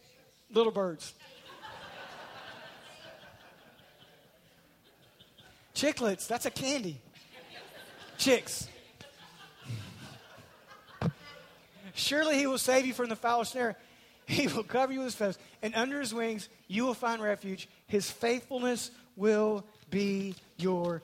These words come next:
shield." So every day I'm praying, "Lord, would you protect me today? Lord, would you watch over me today?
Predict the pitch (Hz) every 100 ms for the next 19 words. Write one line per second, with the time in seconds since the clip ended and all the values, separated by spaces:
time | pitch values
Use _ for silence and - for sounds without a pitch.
0 | - - - - 185 165 - 196 220 254
1 | 254 240 226 202 196 214 190 196 233 233
2 | - - - 196 254 294 - 185 196 180
3 | 180 180 185 180 175 - - - 220 226
4 | 247 269 226 190 190 185 190 185 185 185
5 | 180